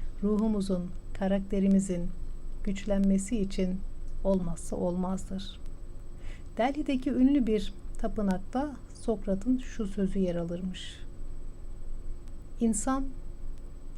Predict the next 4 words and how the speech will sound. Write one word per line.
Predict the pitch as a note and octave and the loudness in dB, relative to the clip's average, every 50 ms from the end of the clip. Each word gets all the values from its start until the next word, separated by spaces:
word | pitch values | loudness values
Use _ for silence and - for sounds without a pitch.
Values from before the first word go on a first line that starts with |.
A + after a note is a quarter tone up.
| - - - | -6 -6 -4
kendini | - A3 G3+ G3 G3 G3 G3 F#3+ F3+ E3+ | -2 0 2 4 4 4 4 2 2 0
tanı." | - - F#3 F3+ F3+ E3 - - - - - - - - - - - - - - - - - - - - - - - - - - - - - - - - - - - | 0 0 0 0 0 0 -2 -6 -8 -10 -10 -10 -10 -10 -10 -10 -10 -10 -10 -10 -8 -4 -4 -4 -4 -4 -6 -6 -6 -4 -4 -4 -4 -4 -6 -6 -6 -6 -6 -6 -2
Kendini | - A3 A3 A#3+ C4 C4+ C4 B3+ | 0 4 4 6 6 6 4 4
tanımak, | - G3 F#3 F#3 E3+ E3+ G#3 C4 - - - | 2 0 0 0 0 -2 -2 -4 -4 -8 -10